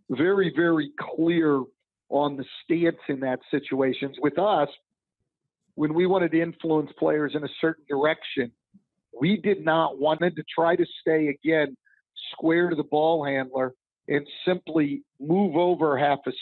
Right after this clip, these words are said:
step so that our body, our sternum, was splitting the guy's strong hand so that he had opening to his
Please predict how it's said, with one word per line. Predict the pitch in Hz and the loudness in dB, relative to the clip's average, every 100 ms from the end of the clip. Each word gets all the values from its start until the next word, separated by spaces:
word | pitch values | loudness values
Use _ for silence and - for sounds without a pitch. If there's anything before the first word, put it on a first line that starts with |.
| - | -4
step | 147 139 - _ _ _ - - | 0 0 -2 _ _ _ -10 0
so | 170 | 0
that | 160 156 | 2 2
our | 160 180 - | 2 2 0
body, | 160 165 170 139 139 | 0 2 2 0 -2
our | 143 147 - - | -2 -4 -12 -6
sternum, | 170 170 156 135 131 - _ _ - | 0 0 0 -4 -8 -20 _ _ -6
was | 123 147 - - - | 0 0 -2 -14 -16
splitting | - 139 156 185 175 156 - _ _ _ | -8 -2 2 2 2 -2 -14 _ _ _
the | 147 | -2
guy's | 151 160 143 - - | 2 2 0 -6 -8
strong | 156 165 175 170 | 0 2 2 0
hand | 135 131 123 123 - | -6 -8 -8 -12 -4
so | 160 151 | 0 2
that | 139 143 - - | 2 -2 -6 -16
he | - 151 | -4 0
had | 151 156 147 | 2 0 2
opening | 170 175 160 147 139 131 | 0 0 -4 -6 -8 -6
to | - 139 | -2 0
his | 131 135 | 2 2